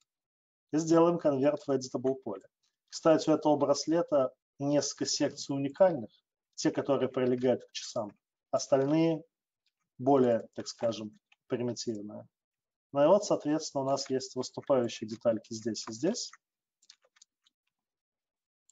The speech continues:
Вот так это должно смотреться. Одна его часть. Традиционно вешаем open subdiv, вы уже привыкли к этому модификатору, я уверен.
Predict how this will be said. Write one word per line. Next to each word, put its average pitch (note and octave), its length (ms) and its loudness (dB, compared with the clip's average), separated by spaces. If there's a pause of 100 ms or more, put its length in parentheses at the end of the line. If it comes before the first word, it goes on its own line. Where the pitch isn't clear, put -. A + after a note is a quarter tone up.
(1400)
Вот B2+ 140 -2
так - 200 4
это G#2+ 100 -16
должно G#2+ 280 -8
смотреться. - 640 -10 (3750)
Одна C3+ 320 4
его A2+ 160 2
часть. - 440 -12 (920)
Традиционно C#3 600 2
вешаем B2 400 0
open A#2+ 280 -2
subdiv, C3 380 -2 (140)
вы A#2 120 -6
уже A2 260 -6 (120)
привыкли B2 360 -2
к G#2+ 100 -10
этому A2 260 -6
модификатору, C#3+ 580 -2
я C#3+ 120 0
уверен. C3+ 360 -4